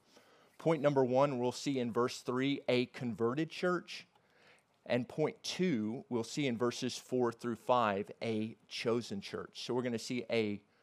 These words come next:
converted church and a chosen church. This is what Paul is giving thanks for.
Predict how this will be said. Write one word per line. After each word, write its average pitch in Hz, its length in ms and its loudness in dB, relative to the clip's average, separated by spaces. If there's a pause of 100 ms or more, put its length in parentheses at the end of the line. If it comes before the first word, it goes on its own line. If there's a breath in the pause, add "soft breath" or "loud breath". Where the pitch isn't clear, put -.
(100)
converted 127 500 -2
church 160 500 -6
and 117 340 -6
a 110 280 -4 (280 soft breath)
chosen 117 540 -2
church. - 400 -6
This 131 240 -4
is 123 240 -8
what 120 260 -2
Paul 98 440 -4
is 113 180 -6
giving 95 460 -6
thanks 104 280 -4
for. 82 300 -10